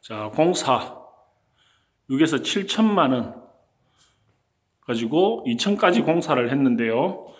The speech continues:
아주 싸게 우리 더공에서 책임지고 연결해서 아주 깔끔하게 처리 잘 된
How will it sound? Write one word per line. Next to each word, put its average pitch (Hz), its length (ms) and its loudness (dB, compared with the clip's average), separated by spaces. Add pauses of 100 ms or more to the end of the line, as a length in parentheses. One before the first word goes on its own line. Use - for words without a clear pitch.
(280)
아주 208 380 2
싸게 151 800 4 (960)
우리 123 140 -6
더공에서 151 1300 4 (1200)
책임지고 196 1400 0 (680)
연결해서 131 840 2 (640)
아주 165 300 -2
깔끔하게 139 1400 2 (400)
처리 139 320 -6
잘 123 500 -2
된 131 420 2